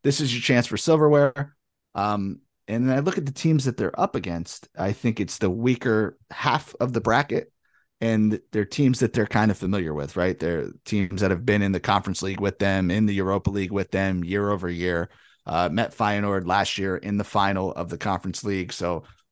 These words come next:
um, Roma probably has an edge just from that standpoint. So for me, it's really kind of a toss-up. I, I mean, I know I didn't exactly give you an answer. A case can be made for both of them.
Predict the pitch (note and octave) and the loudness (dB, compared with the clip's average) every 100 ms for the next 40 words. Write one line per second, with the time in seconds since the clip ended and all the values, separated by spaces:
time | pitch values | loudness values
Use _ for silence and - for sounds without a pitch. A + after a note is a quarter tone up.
0 | _ - F#2+ G2 F#2+ F#2+ F2 _ _ _ | _ -8 -2 -2 -2 -6 -8 _ _ _
1 | _ _ _ _ _ _ - D#3+ F3+ F3+ | _ _ _ _ _ _ 0 4 4 4
2 | D#3 E3 C#3+ C3 B2+ A#2 G#2+ A2 G#2+ F2+ | 2 4 4 4 4 2 0 0 0 -4
3 | - G#2 F#2+ - - - F2 E2 G#2 - | -8 -4 -4 -6 -12 -10 -2 0 0 -2
4 | D2 A#1 E2+ C#2 - - F2+ - C#3 G3+ | -4 -4 -8 -8 -4 -2 -2 0 0 2
5 | E3+ - G#2 C3 F#3+ F#3 D#3+ C#3 - D3 | 2 -2 -4 4 4 6 4 2 0 0
6 | C#3+ G2+ - A2 - B1 - E2+ E2+ G2+ | 0 -2 0 0 0 -8 -6 -4 0 0
7 | G#2+ G#2 C3 B2+ B2+ A2+ - G#2 A#2+ A#2+ | 0 0 2 2 2 -2 -4 -4 -2 -2
8 | A2+ G#2+ A#2 A2+ G2+ A#2 - D3+ D2+ - | -2 -2 0 0 0 -2 0 0 0 -2
9 | C3 C3+ - A#2+ G#2 G2 G#2 F2+ D#2+ F#2 | -2 -2 -4 -4 -2 -2 -2 -4 -4 -2
10 | F#2 C#2+ C2+ A#1+ | -2 -4 -10 -12